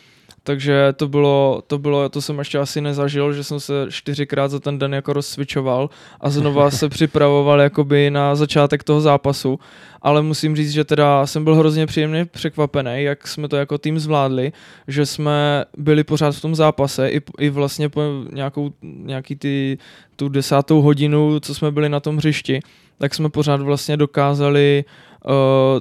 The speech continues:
Speaker 1: ten zápas skoro vyhrát, se dá říct. Vedli jsme v poslední směně jako, eh,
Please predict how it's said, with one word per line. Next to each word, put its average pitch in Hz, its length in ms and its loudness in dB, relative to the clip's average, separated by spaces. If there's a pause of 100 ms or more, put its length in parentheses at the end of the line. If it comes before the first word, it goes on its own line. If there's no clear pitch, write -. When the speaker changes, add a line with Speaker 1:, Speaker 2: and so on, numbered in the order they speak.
(120)
Speaker 1:
ten 151 200 0
zápas 143 720 0 (1120)
skoro 147 380 0
vyhrát, 139 400 4
se 147 120 0
dá 139 160 2
říct. 147 220 0
Vedli 143 280 0
jsme 143 200 -4
v - 40 -18
poslední 143 400 -6
směně 139 540 -6
jako, 143 380 -6 (440)
eh, - 40 -10